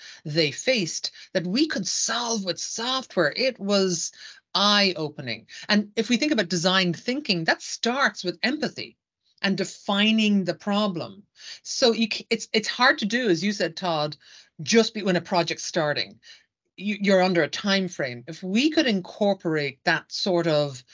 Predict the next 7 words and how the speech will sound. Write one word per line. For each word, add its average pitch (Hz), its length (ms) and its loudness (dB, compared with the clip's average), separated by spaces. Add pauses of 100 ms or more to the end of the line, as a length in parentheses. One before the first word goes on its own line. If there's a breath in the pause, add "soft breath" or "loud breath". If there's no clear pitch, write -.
(460 loud breath)
anecdotal 185 920 2
and 151 220 -4
empathetic 160 1040 -2 (760 soft breath)
gathering 160 720 0 (100)
of 139 180 -6
member 156 1080 0
needs 151 960 -4